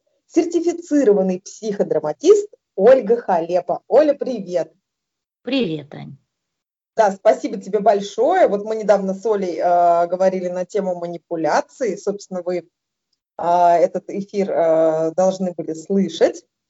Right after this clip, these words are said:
Speaker 1: А сегодня у нас тема выпуска — это психологические или личные границы. Для понимания, что такое границы, я подготовила для вас выборку.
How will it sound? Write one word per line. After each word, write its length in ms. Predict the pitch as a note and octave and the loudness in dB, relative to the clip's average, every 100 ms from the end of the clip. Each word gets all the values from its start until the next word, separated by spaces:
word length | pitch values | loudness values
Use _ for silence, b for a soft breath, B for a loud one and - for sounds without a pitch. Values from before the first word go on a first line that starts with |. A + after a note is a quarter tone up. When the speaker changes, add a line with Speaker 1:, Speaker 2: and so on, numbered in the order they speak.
| _ b b _ - | _ b b _ -4
Speaker 1:
А 100 | G3 | -4
сегодня 540 | A3+ G#3 D4+ G4+ F#4+ | -2 2 2 2 0
у 20 | |
нас 220 | F4 E4+ - | 0 0 -4
тема 360 | - D#4 C4 A3 | -2 0 2 0
выпуска — 680 | C4 A#3 B3 B3 - E4 D#4+ | -2 -4 -4 -4 0 2 4
это 360 | B3 C#4+ C#4+ - - | 4 4 4 2 -2
психологические 1300 | - A3 - A#3 A#3+ D#4+ D#4+ G3 - - E3 D3 _ _ - | -14 -6 0 2 2 -2 -6 -10 -12 -8 -6 -6 _ _ -4
или 220 | C4+ D4 | 0 2
личные 800 | C#4+ C#4 A#3+ - - D#3+ C#3+ - _ | 2 0 -2 -4 -12 -12 -14 -16 _
границы. 720 | - F3 F#3+ D#3+ - - C#3+ _ _ _ _ - - _ _ - | -2 0 2 0 -6 -20 -20 _ _ _ _ -20 -20 _ _ -6
Для 120 | B3+ | -2
понимания, 440 | E4 G4+ A4+ F#4 | 0 2 2 0
что 200 | D#4+ F4 | -2 -2
такое 320 | E4+ D#4+ D4+ | -2 2 2
границы, 720 | A3+ B3 C#4 F4 C#5 - - C4 | 4 2 2 0 -2 -4 -8 -4
я 280 | G3 D#4 | 0 0
подготовила 800 | - C4+ G3+ G#3+ B3 E4+ D#4+ B3+ | 2 -2 0 0 0 -2 2 2
для 220 | G3 G3 | 0 -2
вас 300 | G3 B3+ - - | 0 -2 -2 -8
выборку. 560 | A3+ G#3+ F3+ D#3 _ | -4 0 0 -2 _